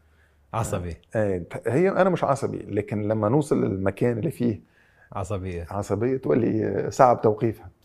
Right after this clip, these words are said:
Speaker 1: مم.
Speaker 2: مم.
Speaker 1: يعني هل تحس تفقد السيطرة يوم توصل هالمرحلة العالية؟ يعني بس صارخ
Speaker 2: أكيد
Speaker 1: ولا
Speaker 2: نفقد
Speaker 1: بتضرب
Speaker 2: السيطرة،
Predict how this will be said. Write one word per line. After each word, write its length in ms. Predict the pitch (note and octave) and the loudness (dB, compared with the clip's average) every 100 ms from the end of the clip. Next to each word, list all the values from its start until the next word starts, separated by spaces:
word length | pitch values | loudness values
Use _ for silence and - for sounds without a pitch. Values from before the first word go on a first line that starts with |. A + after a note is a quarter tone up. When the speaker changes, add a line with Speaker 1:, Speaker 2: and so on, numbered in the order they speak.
| _ | _
Speaker 1:
مم. 220 | E2 D#2+ D#2+ E2 _ _ _ | -14 -12 -14 -16 _ _ _
Speaker 2:
مم. 160 | - - - _ _ _ _ _ _ G#2+ | -12 -12 -16 _ _ _ _ _ _ -6
Speaker 1:
يعني 300 | G#2+ A2+ G2 | -2 -2 2
هل 260 | C#3+ C#3 | 2 2
تحس 280 | - D3+ - A#2 G#2+ G2+ - | 0 -2 -2 -6 -8 -8 -4
تفقد 400 | C#3 - - C#3 | -4 -2 0 0
السيطرة 500 | C3 C3+ C3+ C3+ B2 | 0 2 2 4 2
يوم 140 | A2+ | 2
توصل 300 | G#2 B2+ A#2+ | 2 0 2
هالمرحلة 440 | B2 A#2 A2 A#2+ G#2+ | 0 0 -2 -2 0
العالية؟ 600 | G2 A2 B2+ E3 G#3+ - _ _ _ _ _ | 2 2 2 0 -2 -8 _ _ _ _ _
يعني 140 | G2 G#2+ | -4 -2
بس 200 | G2+ - | -2 4
صارخ 180 | C#3+ - | 6 10
Speaker 2:
أكيد 160 | G3 | 8
Speaker 1:
ولا 100 | D3 | 8
Speaker 2:
نفقد 160 | A2 A#2+ | 6 4
Speaker 1:
بتضرب 180 | A#2 A#2 | 6 4
Speaker 2:
السيطرة، 280 | A2+ G2 | 6 6